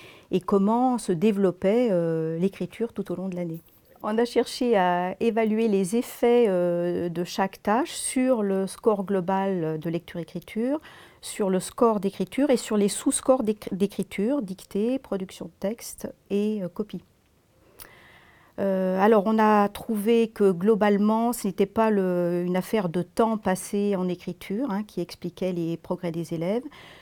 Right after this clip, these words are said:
mais plutôt des effets, euh, particuliers de certaines tâches. Euh, par exemple, euh, des effets positifs ou négatifs d'ailleurs, hein, de certaines tâches comme, euh, la dictée, la copie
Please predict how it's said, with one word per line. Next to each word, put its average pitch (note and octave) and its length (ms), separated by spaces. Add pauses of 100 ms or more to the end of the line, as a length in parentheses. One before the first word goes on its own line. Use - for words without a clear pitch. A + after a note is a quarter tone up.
(140)
mais G3 120
plutôt A#3+ 520
des F#3+ 240
effets, B3 580
euh, F3 520
particuliers F#3+ 840
de A3 140
certaines F#3+ 440
tâches. G#3+ 460 (760)
Euh, F3 300
par G3+ 220
exemple, G3+ 680
euh, F3 560
des F#3+ 220
effets G#3 240
positifs G#3+ 640
ou A3 120
négatifs G3 640
d'ailleurs, F#3 380
hein, G3+ 100
de F3+ 80
certaines E3+ 380
tâches C4 300
comme, A#3+ 340
euh, F3 240
la F3 140
dictée, G3+ 600
la G3+ 140
copie G3 600